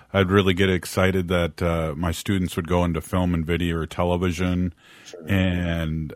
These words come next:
Speaker 1: uh, and now it's, it's just some going into teaching. You know, I did that for thirty years, so it's just, it's really, uh, heartfelt to see, uh, that you've had some kind of connection with the, with the young ones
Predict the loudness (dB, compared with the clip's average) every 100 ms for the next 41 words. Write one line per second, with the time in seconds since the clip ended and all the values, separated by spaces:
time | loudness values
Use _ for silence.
0 | -8 -6 -6 -6 -10 -6 -2 0 2 0
1 | 0 -4 -8 -12 -14 -8 -8 -6 -4 -4
2 | -6 -14 -18 -14 -2 0 2 2 2 2
3 | 2 2 0 -4 -2 -2 -2 -2 0 0
4 | 2 2 4 2 0 0 0 0 -4 0
5 | 0 2 0 0 0 0 0 0 -4 -6
6 | -6 -18 -20 -20 -20 -20 -2 2 4 4
7 | 2 -4 -8 0 0 0 0 0 0 -6
8 | -4 -2 0 0 -2 -4 -6 -6 -6 -10
9 | _ -20 -20 _ 0 2 2 0 0 0
10 | -2 -2 -2 -2 -2 0 0 0 -4 -10
11 | -4 -2 -2 -4 -4 -2 -4 -4 -4 -4
12 | -4 -4 -2 -2 2 2 2 0 0 -2